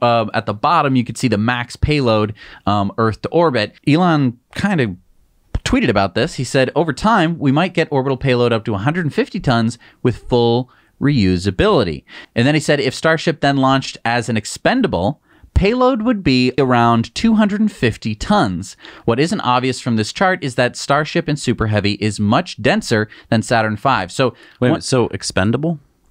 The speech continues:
Speaker 1: Right. So, I mean, the Saturn five, when it went up and, you know, shot the Apollo astronauts to the moon, um, they didn't get any of it back.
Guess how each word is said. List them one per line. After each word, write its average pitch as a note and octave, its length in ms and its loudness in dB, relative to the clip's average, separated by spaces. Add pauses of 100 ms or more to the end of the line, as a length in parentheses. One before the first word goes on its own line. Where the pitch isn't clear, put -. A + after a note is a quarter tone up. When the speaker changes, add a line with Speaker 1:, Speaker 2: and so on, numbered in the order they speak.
(260)
Speaker 1:
Right. A2 520 0
So, E3 380 0
I C#3+ 80 0
mean, C#3 140 2
the A#2+ 60 -4
Saturn F#3+ 320 0
five, C3+ 440 0
when A2 100 2
it - 160 -4
went B2 260 0
up - 220 -4 (400)
and, G#2 240 0 (280)
you A2 100 2
know, F2+ 220 -2 (300)
shot - 320 -2
the G2 400 0 (100)
Apollo G#2 760 0
astronauts G#2 540 -2
to - 120 -6
the F#2+ 60 0
moon, D#3 400 2 (420)
um, A#2+ 400 2
they E3 100 2
didn't B3 160 2
get A#3 140 4
any A3+ 180 4
of F#3 80 2
it F3+ 100 0
back. D#3+ 240 -2